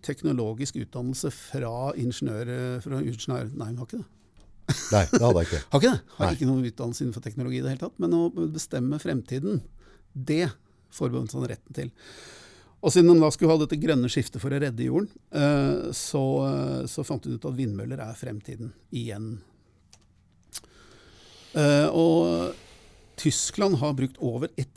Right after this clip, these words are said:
Speaker 1: tusen milliarder euro
Speaker 2: Ok.
Speaker 1: på over tretti tusen vindmøller i Nord-Tyskland. Nå har det blitt så mye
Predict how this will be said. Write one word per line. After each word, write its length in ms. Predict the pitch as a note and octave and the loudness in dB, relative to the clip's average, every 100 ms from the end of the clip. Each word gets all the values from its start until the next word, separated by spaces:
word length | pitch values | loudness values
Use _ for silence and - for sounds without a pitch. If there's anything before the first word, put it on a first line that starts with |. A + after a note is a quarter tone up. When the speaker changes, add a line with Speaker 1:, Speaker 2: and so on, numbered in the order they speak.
| - | -14
Speaker 1:
tusen 540 | - B2+ A2+ - D#3+ D3 C3+ | -6 -6 -4 -4 -2 0 0
milliarder 880 | C3 C#3+ C#3+ B2+ G#2 G#2+ A#2 D3+ - - | 2 0 0 -2 -2 -4 -4 -4 -6 -6
euro 380 | C3 B2+ C3 F#3 - - _ _ _ _ _ - | -2 0 0 -2 -4 -20 _ _ _ _ _ -12
Speaker 2:
Ok. 200 | F2 G2 B2 - _ _ - | -4 -2 -2 -4 _ _ -8
Speaker 1:
på 120 | - | -2
over 400 | E3+ C3 A#2+ D3+ | 2 2 0 -2
tretti 540 | - - B2 _ - C3 | -8 -8 -8 _ -8 -6
tusen 320 | B2+ A2+ - | -4 -6 -2
vindmøller 440 | C3 A#2 B2 D3+ D#3 | -2 -2 -4 -6 -4
i 80 | C3+ | -6
Nord-Tyskland. 580 | B2 - C3 C#3 C3+ A#2 _ - - - - _ _ - | -6 -8 -10 -8 -8 -10 _ -20 -20 -20 -20 _ _ -8
Nå 80 | |
har 100 | A#2 | -2
det 60 | D#3 | 2
blitt 140 | D#3+ - | 0 0
så 40 | |
mye 140 | C#3 | -4